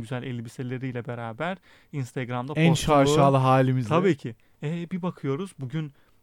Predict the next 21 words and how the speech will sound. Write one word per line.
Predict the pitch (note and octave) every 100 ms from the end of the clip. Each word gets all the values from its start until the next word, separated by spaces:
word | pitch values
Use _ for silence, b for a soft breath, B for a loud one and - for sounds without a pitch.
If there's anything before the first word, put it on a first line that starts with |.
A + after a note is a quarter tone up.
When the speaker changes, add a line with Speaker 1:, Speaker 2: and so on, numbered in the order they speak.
| _ D#3+
Speaker 1:
e, | C#3 C3 B2
Türkiye'de | - C#3 D#3 C#3+ C#3+
de |
sosyoekonomik | C#3+ D3+ - D#3 C#3+ C#3+ D3 C#3+
olarak | C#3 C#3 -
farklı | C3 B2+ C#3+
sınıflarda | - C3+ B2+ C3+ B2+ C3 D3+ D3+
yaşıyoruz. | C3 B2 - B2+ C#3 F3 - b b
Herkes | - D3 C#3+ E3 C3
zannediyor | C3 C3+ D3 F3 G3+
ki | - C3+ A#2 _ _ -
Speaker 2:
hı. | C3
Speaker 1:
Herkes | G2 F#2 C#3 C3+ B2
Boğaz'da | A#2+ B2 A2+ B2+
her | B2 A#2+
gün | A2+ A#2+
yemeklerini | A#2 A#2 - - A#2+ A#2+
yiyor. | A#2+ C3
Herkes | B2+ C3 B2+ - C#3+ C#3 - B B
serpme | - C3+ C3 C#3+
kahvaltılarla. | C#3+ C3 B2 A#2+ - C3+ C3+ C3 G3+